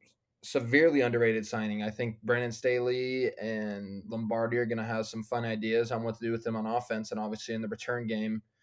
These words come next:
it's good to get a younger guy than Andre Roberts is at, back there like that, who has some experience. So,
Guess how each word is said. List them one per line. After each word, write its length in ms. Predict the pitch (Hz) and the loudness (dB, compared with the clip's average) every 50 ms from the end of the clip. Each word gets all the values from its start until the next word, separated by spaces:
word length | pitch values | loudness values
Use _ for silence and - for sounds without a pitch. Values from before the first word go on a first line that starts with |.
| _ _ _ _ _ - | _ _ _ _ _ -20
it's 100 | - - | -4 2
good 160 | - 127 117 | 2 4 4
to 80 | 120 | 4
get 160 | 113 120 117 113 | 6 6 6 6
a 160 | 110 104 107 | 4 2 2
younger 340 | 117 131 131 135 135 131 131 | 6 8 8 8 8 4 4
guy 280 | 110 113 110 110 113 110 | 4 4 4 4 4 4
than 160 | 113 113 113 | 4 2 2
Andre 240 | 110 110 107 117 113 | 0 0 2 2 4
Roberts 380 | 110 113 110 110 104 104 - | 4 4 2 0 0 -2 0
is 260 | 113 107 113 107 - - | 0 0 -2 -2 -4 -4
at, 240 | 95 107 104 - - - | -2 -2 -4 -4 -2 -2
back 220 | 117 113 110 - | 0 0 0 0
there 120 | - 113 110 | 0 0 2
like 220 | 110 107 104 - | 2 0 0 -2
that, 200 | 113 110 110 110 | -2 -2 0 2
who 100 | 110 113 | 4 4
has 160 | 113 107 - | 4 4 2
some 120 | - 110 110 | -2 -6 -6
experience. 560 | 107 - - - 113 110 110 107 107 104 - | -6 -6 -4 -4 -4 -2 -2 -4 -6 -8 -6
So, 340 | - - 113 110 107 107 | -2 0 0 0 0 -2